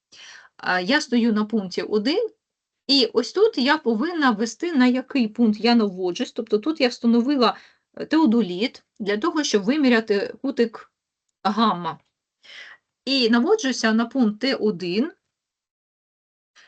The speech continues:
В мене спочатку я повинна ввести нуль, я ввожу пробіл, нуль, пробіл, нуль і нажимаю Enter. І в мене, дивіться, градуси, хвилини, секунди,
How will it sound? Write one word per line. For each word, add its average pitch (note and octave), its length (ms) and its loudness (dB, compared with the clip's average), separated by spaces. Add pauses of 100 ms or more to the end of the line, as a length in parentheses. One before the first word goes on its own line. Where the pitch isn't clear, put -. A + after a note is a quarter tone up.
(220)
В G#3 100 -4
мене C4+ 580 4
спочатку B3 600 -2
я B3 180 -4
повинна B3+ 480 -2
ввести G3+ 440 -6
нуль, D#4 420 0 (180)
я B3 240 2
ввожу A#3+ 400 -4
пробіл, A3 800 0 (100)
нуль, G#3+ 400 0 (140)
пробіл, G3+ 720 -4 (100)
нуль G#3+ 360 4 (720)
і E4+ 200 2 (100)
нажимаю A3+ 600 2
Enter. G#3+ 480 -4 (340)
І A#3 100 0
в G#3 80 -4
мене, D4+ 260 2
дивіться, A#3 560 -2 (380)
градуси, G#3+ 720 0
хвилини, A3+ 580 -2
секунди, C#4+ 760 -4